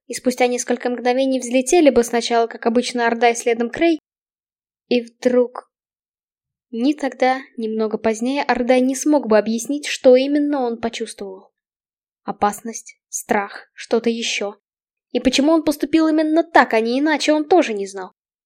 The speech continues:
«В лес! Быстро в лес! Под деревья!» крикнул он таким голосом, что Крэю и в голову не пришло не то что возразить, даже помедлить.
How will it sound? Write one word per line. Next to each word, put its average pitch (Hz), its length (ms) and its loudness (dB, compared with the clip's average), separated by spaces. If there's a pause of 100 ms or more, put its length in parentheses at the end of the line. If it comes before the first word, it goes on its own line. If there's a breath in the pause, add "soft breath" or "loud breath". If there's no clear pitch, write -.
(1160)
«В 240 120 4
лес! 294 300 8 (260 loud breath)
Быстро 370 300 10
в - 20 8
лес! 311 260 8 (160)
Под 277 140 8
деревья!» 339 440 12 (800)
крикнул 247 380 0
он 240 140 2
таким 247 300 4
голосом, 302 440 2 (380)
что - 180 2
Крэю 302 280 10
и 370 120 12
в 359 120 4
голову 277 380 8
не 214 100 2
пришло 240 340 2
не 285 100 6
то 339 160 6
что - 140 -2
возразить, 262 480 4
даже 226 220 0
помедлить. 311 600 2